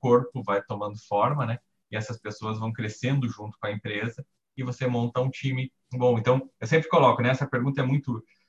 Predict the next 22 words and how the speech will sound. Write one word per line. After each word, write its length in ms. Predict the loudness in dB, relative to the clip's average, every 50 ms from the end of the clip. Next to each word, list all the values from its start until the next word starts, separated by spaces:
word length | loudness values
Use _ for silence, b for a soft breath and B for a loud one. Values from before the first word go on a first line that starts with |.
| _ _ -8
é, 140 | -6 -6 -6
coisa, 300 | -4 -4 -2 0 2 4
e 100 | 4 4
às 100 | 4 2
vezes 140 | 0 -2 -4
quando 140 | -2 0 0
a 20 |
gente 220 | 0 -2 -2 -4 0
vai 240 | 2 4 4 4 4
pra 200 | 2 2 0 0
consultorias 560 | 0 -2 -4 -4 -2 -4 -4 -4 -4 -6 -8
que 80 | -8 -4
são 140 | 0 0 0
excelentes, 800 | 0 0 0 2 2 2 2 2 0 -2 -4 -6 -10 -14 -10 -6
né? 180 | -6 -6 -6 -8 _ _ _ _ _ _ _ -4
Mas 120 | -4 -2
estão 140 | 0 0 -2
acostumados 580 | -2 -4 -4 0 2 2 2 2 0 -6 -4
só 140 | 0 2 2
a 80 | 2 2
trabalhar 540 | 2 0 2 2 2 2 2 0 0 -2 -2
com 320 | -2 0 2 2 2 0